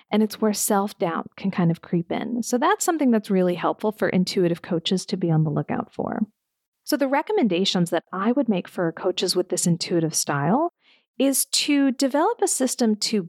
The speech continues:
balance or confirm their intuitive hits with this external data or outside information. So we really want to look at the marriage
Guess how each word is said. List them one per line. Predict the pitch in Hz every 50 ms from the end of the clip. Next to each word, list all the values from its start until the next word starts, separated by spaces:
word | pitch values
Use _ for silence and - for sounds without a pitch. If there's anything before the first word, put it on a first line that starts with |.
| - _
balance | - 180 185 208 226 262 294 320 349 349 349 - - _
or | - 202 202
confirm | 202 - - 214 202 - - - - 254 262 285 311 311 294
their | 262 220 -
intuitive | - 208 208 202 - 226 208 190 190 190
hits | - - 202 226 277 - - - - - - - - - - - -
with | 190 190 180 220 226 277 311 - _ _
this | - 247 240 - - _ _
external | - 208 220 - - - - - 220 208 190 185
data | 175 - 170 165 165 - - - - 208 - - _
or | - 185 175 - -
outside | - 190 190 190 - - 190 180 175
information. | - 185 190 - 190 175 170 165 165 - - - - 220 214 226 - - - -
So | - - -
we | 247 226 254 254 240
really | 220 226 240 247 269 294 320 339
want | 320 302 277 247 226
to | 208
look | 190 190 190 -
at | 202 -
the | - 175
marriage | 175 170 170 170 165 170 185 190 190 190 -